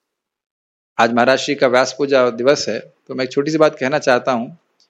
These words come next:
उनके एक शिष्य हैं, वो मेरे मित्र हैं, उनका दीक्षा हो गया था। जब उनका दीक्षा हुआ था, तब तक वो महाराज का प्रवचन नहीं सुनते थे।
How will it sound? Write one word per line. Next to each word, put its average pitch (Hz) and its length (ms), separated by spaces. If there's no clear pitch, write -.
उनके 143 180
एक 156 60
शिष्य 175 280
हैं, 156 80
वो 165 60
मेरे 160 200
मित्र 156 280
हैं, 110 220
उनका 151 240
दीक्षा 160 300
हो 113 160
गया 110 180
था। 110 240
जब 139 240
उनका 190 180
दीक्षा 147 340
हुआ 175 220
था, 160 120
तब 156 120
तक - 140
वो 180 140
महाराज 151 360
का 175 100
प्रवचन 175 360
नहीं 135 140
सुनते 113 340
थे। 117 160